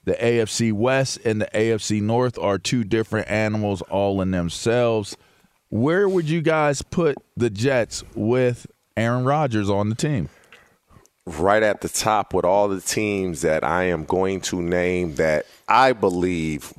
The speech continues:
Speaker 2: going into the season, and we're early in the offseason, but right now on paper, if Aaron Rodgers is a New York Jet, you have to put the Jets up there with the Chiefs, the Bengals,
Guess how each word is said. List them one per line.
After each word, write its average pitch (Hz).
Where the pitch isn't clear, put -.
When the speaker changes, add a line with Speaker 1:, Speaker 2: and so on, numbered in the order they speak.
Speaker 2:
going 98
into 92
the 85
season, 101
and 123
we're 113
early 82
in 73
the 71
offseason, 73
but 87
right 95
now 95
on 85
paper, 92
if -
Aaron 127
Rodgers 104
is 85
a 82
New 95
York 90
Jet, 78
you 113
have 104
to -
put -
the -
Jets 95
up 92
there 82
with 80
the -
Chiefs, -
the -
Bengals, 90